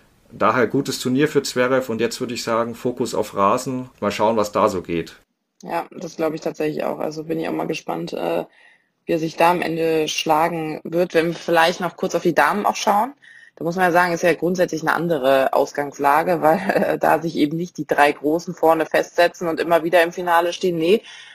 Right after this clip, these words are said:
Speaker 2: bei den Damen lernen wir gefühlt bei jedem Grand Slam Turnier neue, äh, Mädels kennen,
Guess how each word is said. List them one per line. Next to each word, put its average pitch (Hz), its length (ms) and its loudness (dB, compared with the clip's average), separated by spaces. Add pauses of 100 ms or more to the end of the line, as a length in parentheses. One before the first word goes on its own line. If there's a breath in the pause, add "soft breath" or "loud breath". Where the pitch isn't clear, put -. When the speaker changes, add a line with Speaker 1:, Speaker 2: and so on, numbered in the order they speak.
Speaker 2:
bei 165 100 6
den 165 140 4
Damen 180 340 4
lernen 180 300 4
wir 185 80 -6
gefühlt 214 400 -8
bei 180 80 2
jedem 180 260 -4
Grand 165 240 0
Slam 165 240 -4
Turnier 190 320 -4
neue, 208 640 2 (340)
äh, 180 160 4
Mädels 170 400 2
kennen, 202 400 0